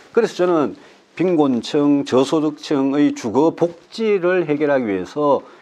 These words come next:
엘에이치 공사를 그냥 아파트에 있는 내-, 그 시-, 큰 민간의 시장을 엘에이치가 가서 자꾸 건드릴 생각하지 말고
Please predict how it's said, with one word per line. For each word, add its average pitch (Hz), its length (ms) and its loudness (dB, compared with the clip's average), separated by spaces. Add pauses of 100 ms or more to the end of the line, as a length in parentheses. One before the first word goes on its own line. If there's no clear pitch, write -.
(140)
엘에이치 170 320 0
공사를 123 760 -2 (360)
그냥 151 420 0
아파트에 - 440 -4
있는 123 440 -4
내-, 98 160 -4 (160)
그 123 240 -2
시-, - 200 -12 (120)
큰 208 480 -2
민간의 113 460 0
시장을 127 760 -2 (220)
엘에이치가 117 480 0
가서 104 460 -2
자꾸 - 300 -8
건드릴 113 380 -4
생각하지 98 380 -8
말고 117 540 0